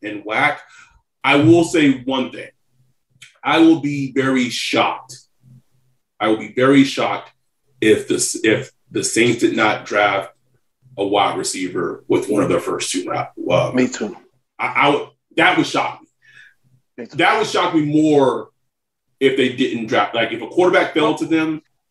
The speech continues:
Speaker 1: and they didn't, like, them not drafting a wide receiver would completely shock me.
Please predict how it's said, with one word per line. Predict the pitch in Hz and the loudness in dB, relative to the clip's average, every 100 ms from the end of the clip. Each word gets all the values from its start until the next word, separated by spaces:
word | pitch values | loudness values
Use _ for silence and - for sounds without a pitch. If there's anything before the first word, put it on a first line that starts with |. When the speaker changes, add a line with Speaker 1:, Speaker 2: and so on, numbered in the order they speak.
| _ _ _ _ _ _ _ _ _ 143 | _ _ _ _ _ _ _ _ _ -2
Speaker 1:
and | 139 | 2
they | 139 | 4
didn't, | 147 139 - | 4 2 -2
like, | 135 131 _ | -4 -4 _
them | - 170 | 0 2
not | 185 151 | 2 2
drafting | 135 135 | 0 0
a | 127 | 0
wide | 120 | -2
receiver | 107 - 117 101 | -2 -8 -12 -8
would | 98 | -8
completely | 101 - - 110 | -8 -4 -4 -4
shock | - - | -6 -6
me. | - | -10